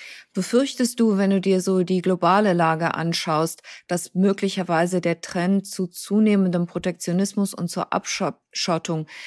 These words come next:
da diese Bemühungen unterminieren könnte? Weil wir haben gesehen, im Rahmen der Globalisierung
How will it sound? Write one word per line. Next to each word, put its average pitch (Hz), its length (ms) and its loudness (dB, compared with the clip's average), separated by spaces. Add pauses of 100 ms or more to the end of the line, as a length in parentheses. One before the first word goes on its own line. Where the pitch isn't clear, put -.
(500)
da 170 180 2
diese 208 360 2
Bemühungen 190 760 6 (180)
unterminieren 190 800 2
könnte? 151 460 -2
Weil 151 140 0
wir 160 100 2
haben 165 180 -2
gesehen, 160 280 -2
im 156 120 -4
Rahmen 160 300 2
der 165 100 0
Globalisierung 175 880 0